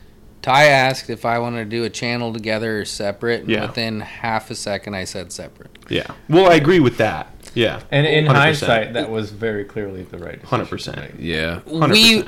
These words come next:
Speaker 1: We
Speaker 4: The only advantage, I'm gonna cut you off because I'm gonna just clear the air on
Speaker 1: You're
Speaker 4: this
Speaker 1: good.
Speaker 4: one, is the only advantage to having a channel with multiple people in my mind in the outdoor space is hunting,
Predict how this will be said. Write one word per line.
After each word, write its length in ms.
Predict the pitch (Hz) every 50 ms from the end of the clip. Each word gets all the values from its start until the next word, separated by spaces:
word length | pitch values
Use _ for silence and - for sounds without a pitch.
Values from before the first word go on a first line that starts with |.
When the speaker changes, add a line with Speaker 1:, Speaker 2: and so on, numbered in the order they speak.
| -
Speaker 1:
We 60 | - -
Speaker 4:
The 140 | - 135 139
only 500 | 120 156 156 165 180 185 190 190 190 156
advantage, 680 | 151 160 131 104 120 120 120 123 123 120 120 107 - -
I'm 140 | - 104 104
gonna 120 | 107 98
cut 260 | - - 113 107 -
you 120 | - 104 101
off 300 | 98 95 92 90 - -
because 280 | - 92 - 98 87 90
I'm 160 | 90 90 90
gonna 180 | 90 87 87 82
just 300 | 80 87 85 - - -
clear 280 | - - 95 87 87 87
the 180 | 80 82 82 82
air 180 | 82 85 85 82
on 140 | 80 78 82
Speaker 1:
You're 120 | 165 151
Speaker 4:
this 140 | 131 110 95 98
Speaker 1:
good. 40 |
Speaker 4:
one, 160 | 90 90 87 85
is 200 | 85 85 82 85
the 160 | 82 92 -
only 500 | - 104 104 107 110 110 107 104 87 67
advantage 640 | 95 90 85 92 92 90 90 90 90 87 - - -
to 280 | - 95 87 85 85 78
having 400 | 80 90 90 85 87 87 92 85
a 80 | 82 78
channel 420 | - - - 90 85 85 85 82
with 180 | 80 78 - -
multiple 400 | 87 82 80 - - 90 80 76
people 400 | - 85 85 80 - 80 85 85
in 80 | 80
my 220 | 78 78 76 80 82
mind 360 | 80 82 82 85 85 85 80
in 100 | 76 76
the 100 | 73 71
outdoor 400 | 73 76 76 71 82 82 85 82
space 460 | - - - - 82 90 87 - -
is 120 | 71 -
hunting, 500 | - - 95 80 78 - 98 113 135 147